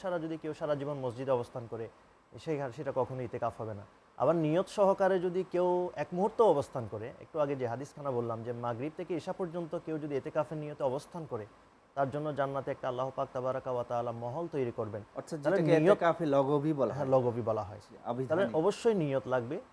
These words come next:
Speaker 1: তো নিয়ত সহকারে মসজিদে অবস্থান করতে হবে এবং সেই মসজিদটা অবশ্যই সেখানে পাঁচ ওয়াক্ত নামাজ বা জামাত হতে হবে, নির্ধারিত ইমাম, নির্ধারিত মুয়াজ্জিনের মাধ্যমে সেখানে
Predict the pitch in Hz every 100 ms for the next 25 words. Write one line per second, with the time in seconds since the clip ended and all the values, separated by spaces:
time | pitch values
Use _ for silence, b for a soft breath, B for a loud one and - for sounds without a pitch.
0 | - _ _ - 139 151 196 220 - -
1 | - 165 170 175 190 - 123 131 139 131
2 | 170 170 170 - 196 190 - 202 196 262
3 | - - - 127 147 147 - 160 147 127
4 | 107 123 156 - 185 233 - - - 120
5 | 151 - 185 165 170 160 160 135 127 143
6 | 131 151 135 117 127 - - 113 110 117
7 | 139 143 156 160 160 190 233 - - 117
8 | 113 139 139 151 - 131 139 185 175 120
9 | 127 123 135 123 117 107 120 117 117 113
10 | 113 170 202 - 127 139